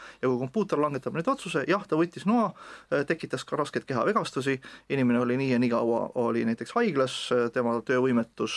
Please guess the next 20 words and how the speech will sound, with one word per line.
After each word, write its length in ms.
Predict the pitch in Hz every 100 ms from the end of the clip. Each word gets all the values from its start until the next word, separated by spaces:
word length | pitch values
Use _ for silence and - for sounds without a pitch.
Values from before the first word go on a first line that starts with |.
| -
oli 140 | 113 120
nii 140 | 131
pikk, 340 | 240 - _ - 135 123 - 143
no 160 | 165
ütlebki, 380 | 156 147 - -
et 80 | 120
sa 80 | 135 131
pead 100 | 120
minema 320 | 117 107 107
siis 160 | 110
kuueks 320 | - 139 113 -
aastaks 240 | - -
vangi 320 | 254 247 175
ja 60 | 147
maksma 220 | 143 135
niivõrd 220 | 135 123 -
palju 220 | 123 117
konkreetselt, 560 | 117 135 123 - 113 - _ 113 110
siis, 460 | 113 113 107 - - 113 113 120 - - -
valuraha. 400 | 117 117 113 101